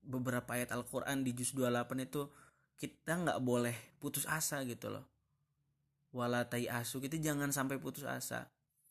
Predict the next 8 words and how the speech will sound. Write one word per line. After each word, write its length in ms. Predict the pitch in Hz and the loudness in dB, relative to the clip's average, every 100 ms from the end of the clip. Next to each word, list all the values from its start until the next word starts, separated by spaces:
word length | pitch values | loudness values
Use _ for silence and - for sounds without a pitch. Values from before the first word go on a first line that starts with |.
| _ _ _ _ _ _ _ _ | _ _ _ _ _ _ _ _
Entah 400 | - 131 135 123 | -6 0 4 4
apapun 400 | 131 135 127 156 | 4 2 2 0
yang 220 | 147 131 127 | 2 2 0
terjadi 760 | 127 117 110 110 123 185 185 _ _ | 0 0 -2 -2 -2 -4 -6 _ _
sekarang, 720 | - - - 139 139 110 104 - _ _ _ _ _ _ _ _ _ _ _ _ _ _ - | -10 -6 2 4 4 0 -2 -8 _ _ _ _ _ _ _ _ _ _ _ _ _ _ -8
virus 400 | 117 117 113 113 | 0 2 2 0
corona 480 | 117 120 131 135 127 | 0 2 2 2 2
lah, 160 | 127 | 2